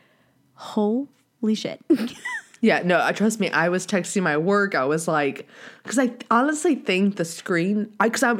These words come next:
Speaker 2: I'm watching it in live time. Like, I he-, can see it on the screen in front of me backstage, but I'm also hearing it 'cause I'm, like, literally right
Speaker 1: Yes.
Speaker 2: behind the stage. So I can hear
Speaker 1: Right.
Speaker 2: everything happening. And so I think what was being televised was maybe, like, on a little bit of a delay.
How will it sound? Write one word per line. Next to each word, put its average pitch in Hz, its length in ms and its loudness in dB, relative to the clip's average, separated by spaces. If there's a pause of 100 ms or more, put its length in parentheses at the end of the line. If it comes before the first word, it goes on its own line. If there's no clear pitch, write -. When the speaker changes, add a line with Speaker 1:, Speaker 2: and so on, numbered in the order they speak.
(140)
Speaker 2:
I'm 202 120 0
watching 226 300 0
it 156 40 -4
in 160 220 -2
live 165 280 0
time. 170 300 -2
Like, 156 220 -6
I 196 140 2
he-, 208 200 -8
can 202 240 -2
see 226 300 2
it 226 120 0
on 196 140 2
the 180 80 0
screen 185 300 -2
in 170 60 -4
front 165 240 -2
of 175 60 -2
me 220 260 2
backstage, 170 600 -2
but 185 100 2
I'm 190 100 0
also 220 200 0
hearing 175 540 -2
it 254 260 -2 (220)
'cause 220 180 0
I'm, 220 140 4
like, 240 240 0 (240)
literally 294 240 4
right 202 360 2
Speaker 1:
Yes. 208 280 4
Speaker 2:
behind 185 260 2
the - 80 -6
stage. 135 480 -2 (540)
So - 160 -2
I 196 60 0
can 190 120 -4
hear 208 320 4
Speaker 1:
Right. 208 80 2
Speaker 2:
everything 165 380 -2
happening. 190 480 -2
And 196 120 0
so 202 160 0
I 160 120 0
think 214 320 0
what 190 80 -2
was 170 100 -2
being 160 200 -2
televised 190 580 -2
was 156 340 0
maybe, 190 300 0
like, 202 220 -2
on 190 160 0
a 190 60 -2
little 202 240 2
bit 220 220 0
of 214 140 0
a 220 40 2
delay. 226 540 0